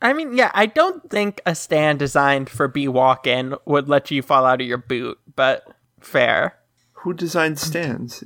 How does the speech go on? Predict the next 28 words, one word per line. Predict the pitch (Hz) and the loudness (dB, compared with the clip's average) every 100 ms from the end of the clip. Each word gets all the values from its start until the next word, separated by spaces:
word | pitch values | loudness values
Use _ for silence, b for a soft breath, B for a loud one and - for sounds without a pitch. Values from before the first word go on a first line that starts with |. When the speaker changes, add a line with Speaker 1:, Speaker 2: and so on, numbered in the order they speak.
| - | -6
Speaker 2:
in | 147 135 | -4 -4
canon? | 160 147 117 117 117 _ b b - | -6 -4 -4 -8 -12 _ b b 2
Speaker 1:
Um, | 160 156 160 160 160 151 - - _ - | 4 4 2 -2 -6 -8 -14 -20 _ -10
Speaker 2:
Jesus? | - 117 117 143 - - - B B - - - | -2 0 2 0 0 -6 -12 B B -4 -2 0
Speaker 1:
I | 170 170 | -2 -2
guess. | - 147 180 180 180 - | 0 0 2 2 0 0
In, | 214 202 226 | 0 0 0
Speaker 2:
<laughs> | - | 0
Speaker 1:
yeah, | 165 185 185 180 | 0 2 2 2
in | 185 | 0
the | 170 | 0
part | 180 185 | 0 0
seven, | 196 190 185 | 0 0 0
part | 185 170 | 0 0
eight | 190 | 0
universe, | 196 170 160 160 151 | -2 -2 0 0 0
yeah. | 170 196 185 202 440 B B | 0 2 2 0 -2 B B
<laughs> | B B - | B B -6
All | 185 170 | 0 2
right. | 139 127 127 127 - - | 2 0 -2 -4 -6 -4
Understandability, | 196 202 214 226 - - 208 208 202 190 208 214 220 220 214 | 0 0 2 0 0 -2 0 0 -2 0 0 0 -4 -6 -6
we | 208 | -4
just | 202 196 - | -4 -4 0
did. | 170 196 175 | 2 2 2
That | 170 | 2
was | 170 | 2
a | 165 | -2
C? | - 165 170 202 | -6 -6 -4 -4